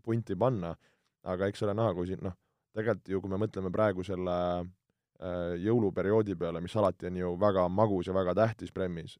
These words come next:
et ma arvan, siin nagu need jõujooned loksuvad nagu päris hästi paika, ütleme nüüd ühe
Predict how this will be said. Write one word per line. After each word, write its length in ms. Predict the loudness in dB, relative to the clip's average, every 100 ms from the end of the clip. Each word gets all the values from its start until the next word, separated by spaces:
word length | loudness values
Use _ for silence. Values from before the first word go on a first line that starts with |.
| -14
et 100 | -4
ma 100 | -2
arvan, 180 | -2 -4
siin 260 | -4 -4 -4
nagu 220 | -4 -4
need 240 | -4 -2
jõujooned 640 | 2 4 6 4 2 -4 -6 -4 4
loksuvad 380 | 4 4 -2 0
nagu 160 | -4 0
päris 320 | 2 2 2
hästi 300 | 0 -2 0
paika, 440 | 2 2 0 -4 -4 _ _ -12
ütleme 360 | -8 -4 -4
nüüd 120 | 2
ühe 180 | 4 4